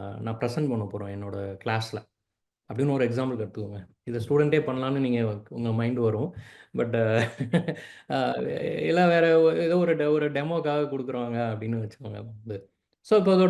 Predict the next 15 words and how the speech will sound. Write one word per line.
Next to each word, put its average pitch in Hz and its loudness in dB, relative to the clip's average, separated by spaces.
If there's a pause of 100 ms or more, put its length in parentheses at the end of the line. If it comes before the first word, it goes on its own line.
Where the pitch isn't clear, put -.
(100)
இதோட 160 4
கோ-, 170 6
இப்போ 156 0
என்ன 185 0
அப்படின்னா, 147 -4
எனக்கு 151 -2
வந்து 180 4
இதோட 156 2
கோல் 185 2
என்ன 139 -2
அப்படின்னா, 117 -10 (380)
அந்த 143 0
மெட்டாஃபார்மிஸ்-, 175 2
மெட்டாஃபா-, 139 0
ஃபார்-, 139 -4